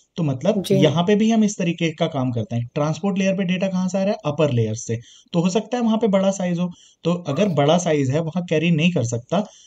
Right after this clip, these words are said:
Speaker 1: तो transport layer क्या काम करेगी? उसको break करेगी और packet को नंबर
Speaker 2: Segmentation
Speaker 1: देगी।
Speaker 2: and reassembly।
Speaker 1: हाँ, segmentation इधर की तरफ break करेगी और दूसरे receiver के end पे उसको reassemble कर लेगी।
Speaker 2: Reassemble करेगी।
Speaker 1: तो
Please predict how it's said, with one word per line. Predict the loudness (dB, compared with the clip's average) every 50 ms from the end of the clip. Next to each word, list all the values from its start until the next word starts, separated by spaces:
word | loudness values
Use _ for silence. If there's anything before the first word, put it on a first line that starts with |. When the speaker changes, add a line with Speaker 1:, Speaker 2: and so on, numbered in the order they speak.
| -20 -6 -2 0
Speaker 1:
तो | 0
transport | 0 -2 -4 -4 -4 -4 -2 0 0 0 2 2
layer | 2 0 0
क्या | 0 -2 -2
काम | -2 0 0 0 0
करेगी? | 0 0 -2 -2 -2 -4
उसको | -4 -4 -2 -2
break | 0 2 2 2 0 0 -2 -4
करेगी | -4 -2 -2 -2 -2
और | -2 -2
packet | 0 -2 -2 0 0 0
को | 2
नंबर | 4 6 6 6 6 6 6
Speaker 2:
Segmentation | 4 4 2 2 4 4 4 4
Speaker 1:
देगी। | 4 2 2 2 2
Speaker 2:
and |
reassembly। | 2 2 0 0 2 2 0 -2 -2
Speaker 1:
हाँ, | -4 -6 -10 -14 -4
segmentation | 0 2 4 6 6 8 8 6 6 4 2 0 0 0
इधर | 2 4 4 4
की | 2 2
तरफ | 2 2 2 2
break | 2 2 0 0 0 0
करेगी | 0 2 2 4 2 2 -2 -4 _ _ _ _ -4
और | -4 0 0
दूसरे | 2 4 4 4 4 2
receiver | 2 2 2 2 2 2 2 2
के | 2 0 -2
end | -2 -2 -2
पे | -2 -4
उसको | -4 -2 0 2
reassemble | 2 4 4 4 4 4 2 2 4 4 4 2
कर | 2 0 2
लेगी। | 6 8 8
Speaker 2:
Reassemble | 8 8 6 4 2 2 2 2 0 0
करेगी। | 0 0 0 2
Speaker 1:
तो | 2 0